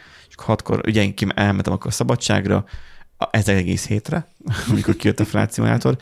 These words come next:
Most is tervben van, hogy az új Flight Simulator, amikor majd kijön. Csak ez most egy nagyon nagy lépés volt az, az X-hez képest, az a, a kétezer-húszas, és mikor kijött, én akkor, én elmentem szabadságra,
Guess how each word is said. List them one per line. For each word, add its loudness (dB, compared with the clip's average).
Most -2
is -4
tervben -4
van, -2
hogy 0
az 0
új 0
Flight -6
Simulator, -4
amikor -8
majd -8
kijön. -10
Csak 2
ez 4
most 2
egy 4
nagyon 4
nagy 4
lépés 2
volt 2
az, 0
az 0
X-hez -4
képest, 0
az -4
a, -2
a -4
kétezer-húszas, -2
és 0
mikor 4
kijött, 2
én 4
akkor, 2
én 0
elmentem 2
szabadságra, 0